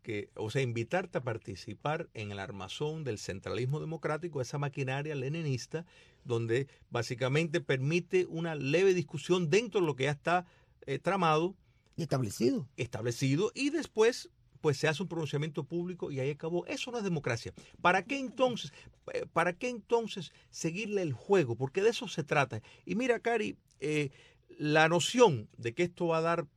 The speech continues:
Speaker 1: mayores espacios, porque hay muchos que racionalizan esto de manera de que, bueno, que esto va a dar mayores espacios. Venezuela nos ha dado una gran lección precisamente tolerando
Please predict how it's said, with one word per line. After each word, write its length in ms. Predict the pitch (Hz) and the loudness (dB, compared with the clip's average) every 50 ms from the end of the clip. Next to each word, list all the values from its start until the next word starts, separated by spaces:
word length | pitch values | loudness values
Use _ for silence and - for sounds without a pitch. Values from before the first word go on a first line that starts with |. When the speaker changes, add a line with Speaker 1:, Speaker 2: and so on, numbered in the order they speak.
| _ | _
Speaker 1:
mayores 380 | - 123 123 131 143 160 147 120 | -6 -2 2 2 2 2 2 -2
espacios, 420 | 117 - - 151 120 - - - - - - | -4 -6 -4 -4 -4 -4 -6 -14 -18 -14 -8
porque 520 | - 123 117 - 135 131 - - - - - | -8 -6 -4 -2 -4 -4 -4 -6 -10 -12 -8
hay 100 | - 156 | -4 -2
muchos 300 | 160 175 196 208 - 208 | -2 -2 -2 -4 -6 -6
que 80 | - 165 | -8 -6
racionalizan 800 | 131 135 123 - 143 127 127 127 123 - 156 160 147 - 170 147 | -6 -6 -8 -6 -6 -6 -6 -6 -6 -8 -8 -10 -8 -6 -4 -2
esto 320 | 143 143 143 - - 160 147 _ _ _ _ _ - | -2 -2 -2 -4 -12 -12 -12 _ _ _ _ _ -4
de 120 | - 117 | -2 0
manera 260 | 113 113 123 139 151 | 0 2 2 2 2
de 120 | 151 135 113 | 2 0 -2
que, 100 | - 127 | -4 -4
bueno, 280 | 131 156 160 151 127 | -2 0 0 -2 -2
que 100 | - - | -4 -6
esto 200 | 151 147 - 160 | -8 -6 -6 -6
va 100 | 147 151 | -6 -4
a 40 | 151 | -4
dar 120 | 151 151 147 | -4 -6 -6
mayores 380 | 139 127 123 123 127 139 123 | -6 -4 -4 -4 -4 -4 -6
espacios. 420 | 120 - - 123 117 - - - _ - - - - - - _ _ _ - | -6 -6 -6 -6 -6 -8 -10 -16 _ -20 -20 -20 -20 -20 -20 _ _ _ -2
Venezuela 600 | 135 135 156 190 170 - - 233 254 254 247 233 | 4 4 6 6 4 2 4 6 6 8 6 6
nos 160 | 214 196 175 160 | 2 2 0 0
ha 60 | 190 | -2
dado 140 | 202 202 202 | -2 -2 -4
una 120 | 196 190 | -4 -4
gran 280 | 185 185 190 190 190 180 | -4 -4 -4 -4 -2 -4
lección 640 | 160 - - - - - - 190 190 175 151 127 117 - _ _ _ _ - _ _ _ _ _ _ | -4 -6 -8 -12 -12 -6 0 0 0 2 0 -2 -6 -8 _ _ _ _ -20 _ _ _ _ _ _
precisamente 800 | - 127 131 120 180 196 175 - 196 180 180 190 190 170 - 175 | 0 0 2 2 0 -2 -2 0 0 0 0 0 -2 -2 -2 -4
tolerando 880 | 170 - - 170 165 165 165 170 185 208 208 190 160 131 110 110 101 | -4 -2 0 4 4 6 6 6 6 4 4 4 2 0 -2 -4 -8